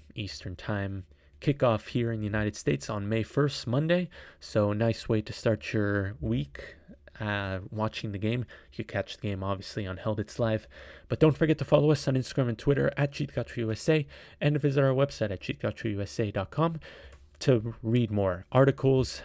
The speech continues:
match previews, recaps. We got you all covered there. That's gonna be it for me today. Thank you so much for listening in. You've been listening to the Cheat Culture U S A show. And, as always, Forza Citta.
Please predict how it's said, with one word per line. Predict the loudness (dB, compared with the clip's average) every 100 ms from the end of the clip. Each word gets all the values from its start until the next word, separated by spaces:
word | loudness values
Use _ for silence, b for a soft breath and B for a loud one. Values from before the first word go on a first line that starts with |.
| -4
match | 0 0 0
previews, | 0 2 0 0
recaps. | 0 0 -2 -4 -8 -10
We | -6
got | -2 -2 -2
you | -4
all | -4
covered | -2 -4 -4 -4
there. | -4 -6 _ -20 B B B B B B B B B
That's | 2 4
gonna | 4
be | 4 4
it | 2
for | 2
me | 0
today. | 2 4 6 4 B B 0
Thank | 2 0
you |
so | -4 0
much | 2 0 -2
for | -8 -4 -2
listening | -2 -4 -2 0
in. | 0 -2 -8 b
You've | -4 0
been | 2
listening | 0 -2 -4 -6 -6
to | -4 0 0 -2
the | -4 -4 -4
Cheat | -6 -4
Culture | -4 -4 -4
U | -4
S | -6 -6
A | -8
show. | 2 4 4 0 -12 B B B B B B
And, | 0 0 -2 -8 -16 -20 -20 -6 0
as | 4
always, | 6 6 4 0 -6 -8
Forza | -2 -2 -2
Citta. | -2 -2 -2 -10